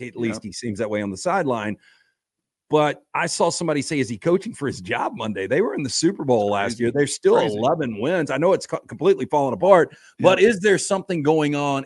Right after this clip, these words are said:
Speaker 1: inside of that locker room that is completely derailed this season?
Speaker 2: Gosh, we had such a good, I, at some point I need to get you, uh, K J Wright on your guys' show. You will love him.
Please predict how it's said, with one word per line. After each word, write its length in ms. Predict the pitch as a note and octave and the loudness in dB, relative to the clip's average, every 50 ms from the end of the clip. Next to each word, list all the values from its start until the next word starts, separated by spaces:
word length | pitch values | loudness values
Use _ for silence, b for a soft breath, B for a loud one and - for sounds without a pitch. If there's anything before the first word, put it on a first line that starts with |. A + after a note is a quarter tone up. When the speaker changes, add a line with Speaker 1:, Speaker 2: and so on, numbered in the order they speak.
| - | -4
Speaker 1:
inside 560 | D3+ D#3 E3+ E3+ D3+ - - D3 C3+ C3+ C3 B2 | -4 -4 -4 -4 -6 -6 -4 -2 -2 -2 -2 0
of 60 | A#2 | 0
that 200 | B2+ A#2 A#2 A#2 | -2 -2 -2 -2
locker 340 | B2 C#3 F3 F#3+ - - C3+ | 0 0 0 -2 -2 -4 -4
room 280 | A#2+ A#2 A#2 A#2 A2 | -4 -4 -4 -4 -4
that 100 | A2+ A2+ | -6 -6
is 100 | A2+ - | -8 -10
completely 800 | - - G#2+ - _ D3+ E3+ G3+ G3+ - - A2+ G#2+ G2+ F#2+ - _ _ _ _ _ G2+ | -12 -14 -16 -10 _ -4 -4 -4 -4 -8 -10 -10 -10 -10 -12 -14 _ _ _ _ _ -6
derailed 480 | G#2 C3+ D#3 C3+ A2 A#2+ C3+ C#3 C3 A#2+ | -2 -2 0 2 2 2 4 2 2 0
this 160 | A#2 G#2+ - | -2 -4 -4
season? 380 | - C#3 E3 A3+ G3 - - _ _ _ - | -4 -6 -6 -6 -8 -12 -16 _ _ _ -4
Speaker 2:
Gosh, 260 | G#2+ G#2 G#2+ - - | -4 -4 -4 -4 -2
we 140 | C3 C3 C3+ | 0 0 0
had 200 | C3+ B2 A2+ G2+ | 0 0 -2 -4
such 440 | - - - D3 C3+ C3 - - - _ - | -8 -8 -4 -2 -2 -2 -2 -6 -12 _ -10
a 140 | B2 A2+ | -8 -8
good, 500 | F#2+ G2 A2+ B2 A#2 A#2 A2+ A2 G#2+ - | -8 -4 -2 0 0 2 0 -2 -2 -4
I, 140 | - - C3+ | -4 -4 -4
at 320 | D3+ - - D#3 C#3 A#2 - | -4 -4 -6 -10 -10 -8 -6
some 180 | E3 E3 D3+ | -6 -4 -2
point 240 | - C3+ C3 A#2+ A#2 | 0 0 0 0 0
I 40 | A2+ | 2
need 180 | A#2+ A#2+ A2+ | 2 2 2
to 60 | A2 G2 | 2 2
get 200 | A2+ G#2+ - - | 0 0 0 0
you, 580 | - A2+ G#2+ G#2 G#2 G#2 G#2 G#2 G#2 A2 - _ _ G#2 | 0 0 2 2 2 2 2 0 -2 -4 -8 _ _ -6
uh, 260 | G2+ G#2+ B2+ A#2 A2+ - | -6 -6 -8 -10 -12 -6
K 180 | - C3+ B2+ A2 | -2 -2 0 0
J 160 | A#2+ A2+ G#2+ | 0 -2 -2
Wright 260 | G2 G2 G2+ G#2 - - | -2 -2 -2 -4 -4 -4
on 100 | C3+ G#2+ | -4 -2
your 140 | G#2+ G2+ G2 | -2 -2 -4
guys' 260 | G#2 G2 G2+ - A2 G#2 | -6 -8 -8 -10 -14 -16
show. 280 | - - - - - - _ _ _ _ _ _ _ _ _ _ | -12 -12 -12 -12 -12 -14 _ _ _ _ _ _ _ _ _ _
You 140 | - C#3 D#3 | -2 2 2
will 120 | C#3+ B2+ G2+ | 2 2 2
love 200 | G2 G2 F#2 F#2 | -2 -4 -6 -8
him. 240 | E2 E2 G#2 - | -10 -14 -16 -16